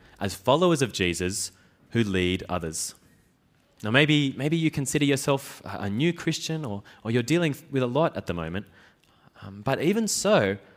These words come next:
all of us are, are under gospel leadership as well,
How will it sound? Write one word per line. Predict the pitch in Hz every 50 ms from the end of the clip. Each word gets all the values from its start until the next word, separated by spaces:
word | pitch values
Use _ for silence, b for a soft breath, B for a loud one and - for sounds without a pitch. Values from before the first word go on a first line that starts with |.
| b b
all | b 131 170
of | 190 175
us | 165 - 151
are, | 143 143 135 123 - B B B
are | B 123 - - -
under | 104 113 160 214 240 208 131 98 82 - - b b b b b
gospel | - 104 90 - - 104
leadership | 92 95 92 90 87 - - 101
as | 113 107 104
well, | 120 131 127 92 73 -